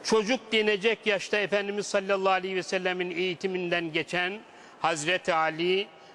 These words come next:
radıyallahu anh, "Allah'ın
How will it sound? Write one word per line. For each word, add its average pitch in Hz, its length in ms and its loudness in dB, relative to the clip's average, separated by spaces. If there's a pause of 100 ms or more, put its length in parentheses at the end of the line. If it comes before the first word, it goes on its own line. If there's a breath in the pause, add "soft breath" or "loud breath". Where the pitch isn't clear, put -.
(140)
radıyallahu 156 920 2
anh, 175 280 -2 (480 loud breath)
"Allah'ın 220 760 2